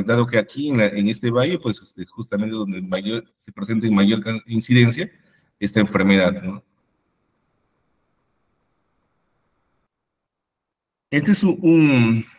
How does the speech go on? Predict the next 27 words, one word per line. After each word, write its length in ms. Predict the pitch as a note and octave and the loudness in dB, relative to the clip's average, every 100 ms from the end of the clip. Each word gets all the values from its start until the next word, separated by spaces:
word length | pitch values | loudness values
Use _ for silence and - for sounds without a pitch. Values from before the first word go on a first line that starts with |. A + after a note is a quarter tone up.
| _ _ _ _ _ _ _ - C3+ | _ _ _ _ _ _ _ -8 -2
el, 260 | A2+ A#2 | -2 0
el 100 | B2+ | 2
esquema 440 | A#2+ A#2+ E3 D3+ B2 | 2 2 0 2 2
del 300 | A2+ G#2 G#2 | 2 0 -2
desarrollo 420 | A2 A2+ B2+ C3+ | -2 0 0 -2
de 100 | B2+ | 0
variedades 460 | A#2 G#2 A#2+ B2 A#2+ | 0 0 -2 -4 -6
del 260 | G2+ F#2+ | -10 -8
Programa 260 | - A2 B2 | -2 -2 -2
Nacional 360 | A#2 A2 A#2 | -4 -4 -4
de 60 | B2 | -2
Arroz, 380 | B2 D#3+ G3+ - _ _ _ _ _ _ | -2 -4 -8 -16 _ _ _ _ _ _
ah, 440 | - G2 F#2+ F#2 F#2+ | -10 -6 -6 -6 -6
con 180 | G#2+ G#2+ | -4 -4
los 120 | G#2 | -4
cuales, 340 | - B2 B2 | 0 0 0
pues, 220 | B2 A2+ - | -4 -8 -8
este, 720 | G2+ - F#2+ F2 F2 E2+ _ _ _ _ _ - | -10 -6 -6 -4 -6 -12 _ _ _ _ _ -14
eh, 300 | F2+ F2 F2+ | -10 -8 -6
se 140 | G#2+ | -2
han 100 | G#2+ | 0
obtenido, 1000 | A2 G2+ G#2+ A2+ A#2+ A2 G2 F#2 - - _ - | -2 -2 -2 0 0 0 -2 -4 -10 -20 _ -12
eh, 340 | F#2 F2+ F2 | -8 -6 -6
algunas 400 | F2+ F#2+ A2 A2 | -6 -4 -2 0
variedades, 600 | A2+ G#2 A#2 A#2 G#2 - - _ _ _ _ _ _ | 2 2 4 2 0 -8 -20 _ _ _ _ _ _
este, 540 | - F2 F2+ F2 - E2 | -14 -10 -10 -12 -16 -14
y, 240 | F2+ F2+ | -12 -14